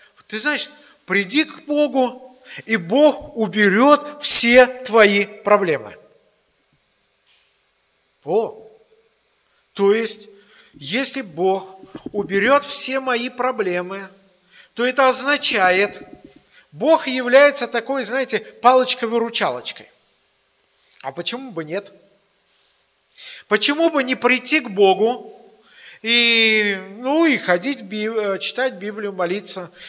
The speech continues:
время от времени присутствовать на собрании и просить Его, ну, например, чтобы Он дал мне хороший дом, чтобы у меня жена была такая, чтобы она всегда меня во всём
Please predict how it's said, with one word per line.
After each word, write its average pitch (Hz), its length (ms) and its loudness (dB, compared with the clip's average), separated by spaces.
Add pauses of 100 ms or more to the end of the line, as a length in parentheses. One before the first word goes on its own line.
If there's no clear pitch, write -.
(140)
время 233 340 -2
от 196 100 0
времени 220 460 -6 (400)
присутствовать 208 720 -2
на 196 100 -4
собрании 180 760 2 (1400)
и 233 60 -6
просить 285 500 2
Его, 269 300 0
ну, 247 180 -8
например, 208 560 -4
чтобы 160 320 -6
Он 185 180 -6
дал 180 300 -2
мне 151 100 -10
хороший 139 500 -12
дом, 135 300 -18 (760)
чтобы 208 960 6 (840)
у 202 120 -4
меня 233 500 0
жена 247 380 0
была 220 280 4
такая, 220 460 0
чтобы 180 300 -4
она 180 140 -4
всегда 240 360 -2
меня 208 320 -4
во 190 120 0
всём 202 360 -6